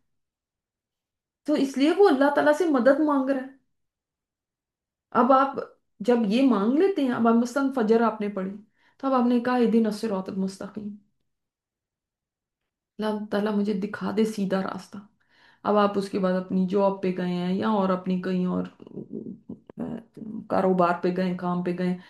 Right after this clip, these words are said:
उसके अंदर आप ये सोच लें कि मैंने अल्लाह ताला से मांगा हुआ है कि मुझे सीधा रास्ता दिखाए, तो अल्लाह ताला मुझे guide करेगा, मुझे guide करेगा, मुझे सीधा रखेगा,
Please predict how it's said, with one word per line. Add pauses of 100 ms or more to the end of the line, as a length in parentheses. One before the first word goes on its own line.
(280)
उसके
अंदर (140)
आप
ये
सोच
लें
कि
मैंने
अल्लाह
ताला
से
मांगा
हुआ
है
कि
मुझे
सीधा
रास्ता
दिखाए,
तो
अल्लाह
ताला
मुझे
guide
करेगा, (1080)
मुझे
guide
करेगा,
मुझे
सीधा
रखेगा,